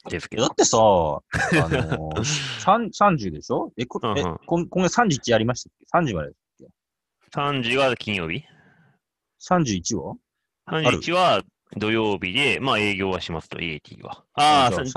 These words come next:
Speaker 1: ん-、
Speaker 2: 三十
Speaker 1: あ、ちょ、十日が？あー、十月は三十一あるよ、多分。
Speaker 2: ある。三十一、一、二で、
Speaker 1: 二、三、
Speaker 2: 四日、
Speaker 1: あるかね。
Speaker 2: よ-、四日後にはもうカルプリがあるから。
Speaker 1: そう。そうなのよ。
Speaker 2: <laughs> なんか、
Speaker 1: いや、
Speaker 2: って感じなんですけど。
Speaker 1: なんだっ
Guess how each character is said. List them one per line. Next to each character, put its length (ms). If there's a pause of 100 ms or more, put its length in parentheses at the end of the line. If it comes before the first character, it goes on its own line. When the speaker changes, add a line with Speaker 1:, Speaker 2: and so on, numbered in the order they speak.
Speaker 1:
ん-、 80
Speaker 2:
三 20
十 220
Speaker 1:
あ、 100
ち 140
ょ、 80
十 140
日 100
が？ 200
あ 180
ー、 60
十 120
月 220
は 280
三 140
十 60
一 180
あ 60
る 80
よ、 80
多 120
分。 100 (500)
Speaker 2:
あ 80
る。 120
三 280
十 180
一、 600
一、 440
二 280
で、 240
Speaker 1:
二、 180
三、 360
Speaker 2:
四 120
日、 20
Speaker 1:
あ 40
る 60
か 120
ね。 80
Speaker 2:
よ-、 160 (480)
四 160
日 200
後 120
に 80
は 80
も 80
う 40
カ 140
ル 100
プ 120
リ 80
が 100
あ 40
る 100
か 100
ら。 580
Speaker 1:
そ 360
う。 20 (800)
そ 180
う 40
な 80
の 80
よ。 260 (1800)
Speaker 2:
<laughs> 100 (640)
な 80
ん 20
か、 160
Speaker 1:
い 20
や、 100
Speaker 2:
っ 20
て 80
感 160
じ 80
な 60
ん 20
で 20
す 80
け 80
ど。 140
Speaker 1:
な 120
ん 100
だ 100
っ 20